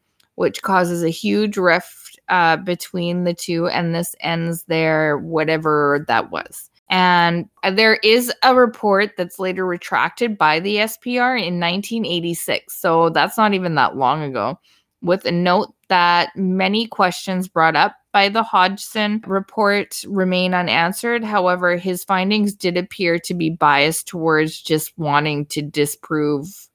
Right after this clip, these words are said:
Blavatsky as a fraud.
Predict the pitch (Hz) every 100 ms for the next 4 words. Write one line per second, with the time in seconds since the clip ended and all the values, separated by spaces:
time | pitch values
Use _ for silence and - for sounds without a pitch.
0 | - 170 151 143 120 110 - 139 135 -
1 | - 98 143 147 185 - 147 143 - -
2 | 69 65